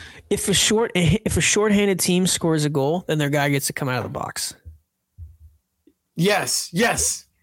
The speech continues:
Speaker 2: Boom. You ju-, duh. Hello. Yeah,
Speaker 1: My
Speaker 2: that's the
Speaker 1: Alexa's
Speaker 2: reward thing.
Speaker 1: always pinging. But, you know, that, that makes perfect sense. That
Speaker 2: That
Speaker 1: would
Speaker 2: would
Speaker 1: be
Speaker 2: be
Speaker 1: kinda
Speaker 2: sick.
Speaker 1: cool.
Speaker 2: That would be sick, 'cause then you get a reward for pushing for offense.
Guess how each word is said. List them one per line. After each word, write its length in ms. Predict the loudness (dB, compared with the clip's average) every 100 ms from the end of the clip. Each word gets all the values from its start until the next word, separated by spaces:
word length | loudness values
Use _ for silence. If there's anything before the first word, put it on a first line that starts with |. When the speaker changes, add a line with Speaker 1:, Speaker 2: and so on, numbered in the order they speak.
| -4
Speaker 2:
Boom. 360 | 0 0 0
You 100 | -2
ju-, 160 | -2 -4 -8 -20 _
duh. 380 | 0 2 2 -2 -6 _
Hello. 580 | -4 0 2 0 0 -4 -10 -12 -16 -4
Yeah, 180 | 2 2
Speaker 1:
My 140 | 4
Speaker 2:
that's 40 | 2
the 60 | 2
Speaker 1:
Alexa's 260 | 2 2 2
Speaker 2:
reward 140 | 4
thing. 120 | 2
Speaker 1:
always 240 | 2 2 -2 _ _ _ _ -6
pinging. 400 | -2 0 0 -4 -8 -6 0
But, 100 | 2
you 60 | 2
know, 260 | 2 2
that, 200 | 2 0
that 180 | 2 0
makes 180 | 2 0
perfect 340 | 0 0 0
sense. 400 | 2 2 2 0 -6 -16 -4
That 100 | 0
Speaker 2:
That 60 | 2
Speaker 1:
would 60 | 2
Speaker 2:
would 80 |
Speaker 1:
be 60 | 2
Speaker 2:
be 40 |
Speaker 1:
kinda 160 | 2 2
Speaker 2:
sick. 180 | 2 2
Speaker 1:
cool. 120 | 0 -6 _ _ -2
Speaker 2:
That 200 | 0 2
would 120 | 2
be 120 | 0
sick, 280 | 0 0 -2
'cause 140 | 0 2
then 120 | 2
you 100 | 2
get 140 | 2
a 60 | 2
reward 500 | 0 0 2 0 0
for 160 | -2 -4 -8 -6
pushing 300 | -4 -2 -2
for 160 | 0 0
offense. 640 | 2 0 0 -2 -4 -6